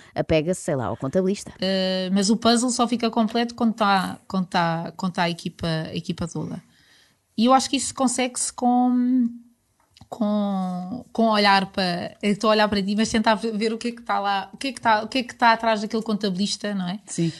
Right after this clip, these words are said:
Speaker 2: Que tá ali sentado a... a... a fazer a sua função e que, como, quem é que ele é?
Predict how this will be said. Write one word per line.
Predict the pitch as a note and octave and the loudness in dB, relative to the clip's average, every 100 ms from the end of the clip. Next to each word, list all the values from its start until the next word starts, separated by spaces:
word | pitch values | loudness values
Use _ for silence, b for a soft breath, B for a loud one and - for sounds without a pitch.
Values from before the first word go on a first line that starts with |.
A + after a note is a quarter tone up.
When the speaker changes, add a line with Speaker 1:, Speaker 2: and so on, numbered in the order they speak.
| B | B
Speaker 2:
Que | - | -6
tá | - | 0
ali | F#3+ G3+ | 2 2
sentado | F#3+ G3+ F3+ F#3 F#3 F#3 F#3+ F#3 | -2 -4 -2 0 0 -2 -6 -6
a... | F3+ F3 F3+ - - E3+ | -4 -4 -4 -8 -8 -8
a... | E3+ E3 F3 F#3 _ B B B B B B _ _ _ - | -6 -6 -8 -10 _ B B B B B B _ _ _ -8
a | |
fazer | - F3+ F3+ | -4 -2 -2
a | |
sua | E3+ F3+ | -4 -6
função | E3+ - E3 - F#3 B3+ - _ _ - | -6 -6 -4 -2 -2 -2 -8 _ _ -10
e | F#3 | -8
que, | - A3 | -2 -2
como, | A3 A#3+ | 0 -2
quem | - C#4+ C4+ | 0 2 2
é | |
que | C4+ | 2
ele | B3+ C4+ | 0 0
é? | E3+ | -2